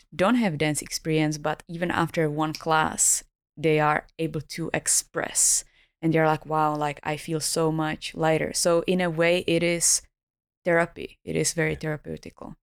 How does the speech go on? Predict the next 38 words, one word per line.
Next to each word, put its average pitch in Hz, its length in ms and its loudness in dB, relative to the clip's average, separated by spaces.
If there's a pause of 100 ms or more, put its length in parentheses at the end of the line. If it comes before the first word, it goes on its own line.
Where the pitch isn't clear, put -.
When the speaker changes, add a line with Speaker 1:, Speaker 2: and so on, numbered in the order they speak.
Speaker 1:
Yeah. - 200 -4 (240)
Speaker 2:
Yeah. 73 420 -4
And 85 100 -4
I 82 120 2
know 92 240 4
that 87 260 2 (400)
Speaker 1:
Yeah. 90 220 -2
Speaker 2:
consistently, 85 760 0
you 78 140 -4
know, 76 180 0
even 85 480 0 (760)
somebody 92 280 4
on 90 100 4
my 90 120 4
team, 90 580 2 (120)
you 80 80 -10
know, 80 80 -4
my 78 160 -2
guy 80 260 2
Connor 98 400 2
just 76 600 0
m-, 82 160 -4 (100)
mentioned 85 320 0
this 82 140 0
yesterday, 98 300 2
he - 20 0
was 71 160 -4
dancing, 85 500 0
just, 76 180 0
like, 71 220 0
it's 76 80 -2
cathartic, - 640 0 (120)
you - 100 -4
Speaker 1:
Yeah. 208 80 2
Speaker 2:
know, 71 160 -2
it's 71 100 -2
so 87 240 2
much, 87 400 0